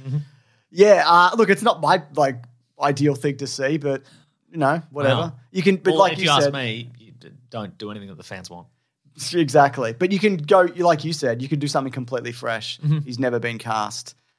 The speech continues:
Speaker 1: Yeah.
Speaker 2: Um, our friend Hollywood Pete
Speaker 1: Mm-hmm.
Speaker 2: was this close to doing an indie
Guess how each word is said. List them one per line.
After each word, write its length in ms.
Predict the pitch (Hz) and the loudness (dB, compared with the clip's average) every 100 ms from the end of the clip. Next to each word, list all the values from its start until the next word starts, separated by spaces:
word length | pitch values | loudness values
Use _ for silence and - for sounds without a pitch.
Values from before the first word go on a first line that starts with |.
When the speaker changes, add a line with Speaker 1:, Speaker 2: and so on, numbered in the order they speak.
| - | -8
Speaker 1:
Yeah. 200 | 110 123 | 2 2
Speaker 2:
Um, 260 | 127 127 - - | 2 -4 -12 0
our 120 | 226 | 2
friend 220 | 233 202 | 4 2
Hollywood 360 | 156 170 151 143 | 2 2 0 -2
Pete 340 | 160 147 - _ - | -4 -4 -6 _ -12
Speaker 1:
Mm-hmm. 140 | 151 180 _ - | -10 -10 _ -10
Speaker 2:
was 200 | 139 113 | -10 -2
this 200 | 156 - | -2 0
close 360 | 156 143 135 | 2 2 2
to 120 | - | -4
doing 440 | 127 113 135 127 127 | -8 -8 -6 -4 -2
an 220 | 120 117 | -4 -6
indie 360 | 123 127 123 | -6 -4 -4